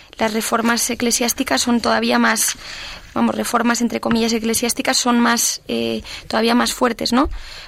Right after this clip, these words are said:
Porque incluso, eh, María Teresa, estas tensiones con, con la autoridad eclesiástica de Roma se van a ver no solamente en este, en este tipo de, en, en fiestas o en, o en,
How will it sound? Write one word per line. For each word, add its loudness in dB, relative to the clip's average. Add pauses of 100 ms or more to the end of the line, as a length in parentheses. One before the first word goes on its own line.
Porque -2
incluso, 2 (540)
eh, 0
María 2
Teresa, 2 (460)
estas 0
tensiones 2
con, 2
con 0
la 2
autoridad 0
eclesiástica -2
de 2
Roma 4 (420)
se 0
van 2
a 4
ver 2 (1160)
no 4
solamente 4
en 2
este, 0
en 4
este -2
tipo -2
de, 2 (420)
en, 0
en 2
fiestas 0
o 0
en, 2
o 0
en, 0